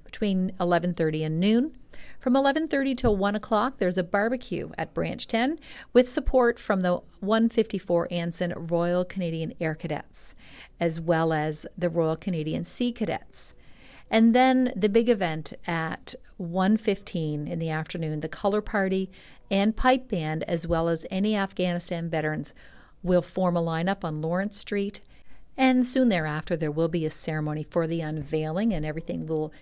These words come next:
end approximately around two fifteen or two thirty. The Amherst Legion is welcoming everyone to go back to the Legion for a social time, and then that evening there's a dance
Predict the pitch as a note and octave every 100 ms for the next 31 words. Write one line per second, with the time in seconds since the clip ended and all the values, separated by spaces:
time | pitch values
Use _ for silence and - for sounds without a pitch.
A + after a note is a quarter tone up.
0 | - - A#3+ A3+ A3+ - A#3 G#3+ - -
1 | D#3+ D#3+ D#3 D#3 - - - E3 E3 D#3
2 | A#3 F3 E3 E3 D#3 - - D#3 - D#3+
3 | D#3+ D#3+ - - - - - - G3 F#3+
4 | F#3+ F#3+ F3+ F3+ A#3+ F#3 - E3+ E3 F#3
5 | E3+ D#3+ E3 E3+ E3 D#3 D#3+ D3+ D3+ E3+
6 | - E3 D#3+ E3 E3+ A#3+ B3 D#3 D3+ D3+
7 | - E3 D#3 - F#3 - F3+ G3 F3 A#3+
8 | G#3+ G#3 G3+ G#3 G#3 - A#3 B3 A#3 A3+
9 | A3+ G#3 B3 F#4 - -